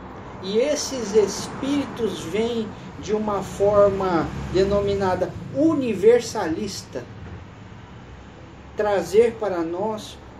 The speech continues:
os verdadeiros ensinamentos de Jesus,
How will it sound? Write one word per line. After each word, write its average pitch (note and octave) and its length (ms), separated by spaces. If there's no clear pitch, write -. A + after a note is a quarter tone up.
os F#3+ 220
verdadeiros G#3 1120
ensinamentos G#3 1080
de F3 120
Jesus, E3 840